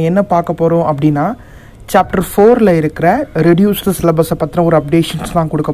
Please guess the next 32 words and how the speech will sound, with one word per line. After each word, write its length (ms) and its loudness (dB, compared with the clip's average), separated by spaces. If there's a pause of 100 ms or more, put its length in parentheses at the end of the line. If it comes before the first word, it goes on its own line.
போறேன். 240 0 (640)
So 120 -4
இதுக்கு 260 -2
முன்னாடி 260 4 (100)
பார்த்தீங்கன்னா, 400 0 (680)
uh, 140 4
first 280 2 (120)
மூணு 140 4 (100)
சாப்டரை 360 0
கிளியரா 240 2
நான் 100 2
உங்களுக்கு 220 0
update 320 -2
பண்ணியிருந்தேன். 420 -2 (400)
So 80 -8 (100)
கண்டினியூஸா 540 0
நான் 220 2
upload 360 -4
பண்றேன்னு 380 0
சொல்லியிருந்தேன். 480 -2
அந்த 200 0
விதத்துல 320 0
இது 120 2
வந்துட்டு 240 -4 (100)
chapter 320 -4
ஃபோர்த்தோடைய 580 -2
ஒரு 120 -4
video. 240 -4 (760)
So 80 -2 (120)
chapter 320 0
ஃபோர்ல 400 4
வந்துட்டு 260 -2